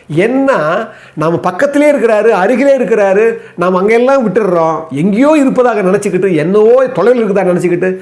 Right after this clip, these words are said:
நம்ம கடவுளை வந்து இழந்துடுறோம்னு சொல்லி ஒரு அற்புதமான ஒரு ச-, செய்தியை சொல்லுவாரு திரு ஓஷோ அவர்கள். அது மாதிரி திரு எம் ஜி ஆர் அவர்கள் கடவுளை ஏன் கோவிலுக்கு போக தேவையில்லைன்னா, நாம பக்கத்துல இருக்கிறவங்க, நம்ம உடன் இருக்கிறவங்க, நம்ம உ-, கூ-, கூடவே இருக்கிறவங்க கூட கடவுள் தான் நினைக்க, நினைச்சு, நினைச்சு,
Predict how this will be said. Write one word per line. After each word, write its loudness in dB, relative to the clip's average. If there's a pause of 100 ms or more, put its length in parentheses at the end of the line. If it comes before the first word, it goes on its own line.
(160)
நம்ம -2
கடவுளை 0
வந்து 0
இழந்துடுறோம்னு -2
சொல்லி -2
ஒரு -4
அற்புதமான -2
ஒரு 0
ச-, -6
செய்தியை -2
சொல்லுவாரு -6 (440)
திரு -2
ஓஷோ 0
அவர்கள். -6
அது -12
மாதிரி -2 (200)
திரு 0
எம் 0
ஜி 0
ஆர் 0
அவர்கள் -2 (200)
கடவுளை 0
ஏன் 0
கோவிலுக்கு 0
போக 0
தேவையில்லைன்னா, -2 (400)
நாம -4
பக்கத்துல -2
இருக்கிறவங்க, 0
நம்ம -2
உடன் 0
இருக்கிறவங்க, -2
நம்ம -4
உ-, -4
கூ-, -8 (220)
கூடவே 2
இருக்கிறவங்க 0
கூட 2
கடவுள் -2
தான் 0
நினைக்க, -2
நினைச்சு, -2
நினைச்சு, 0